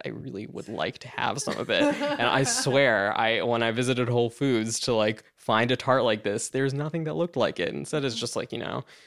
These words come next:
Speaker 1: garden variety, like, raspberries and blueberries on top of this thing and strawberries. And it's like, it looks nothing like the tart that Marion Cotillard makes. So I'm sorry,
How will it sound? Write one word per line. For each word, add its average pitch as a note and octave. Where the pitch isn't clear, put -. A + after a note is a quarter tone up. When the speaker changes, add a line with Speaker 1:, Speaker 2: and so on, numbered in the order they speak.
Speaker 1:
garden G#2
variety, G2+
like, G2+
raspberries G2+
and G#2
blueberries G2+
on G#2
top G#2
of -
this -
thing -
and -
strawberries. -
And -
it's -
like, A2+
it C#3+
looks -
nothing A#2+
like -
the -
tart -
that -
Marion A#2
Cotillard B2
makes. -
So B2+
I'm A#2+
sorry, F2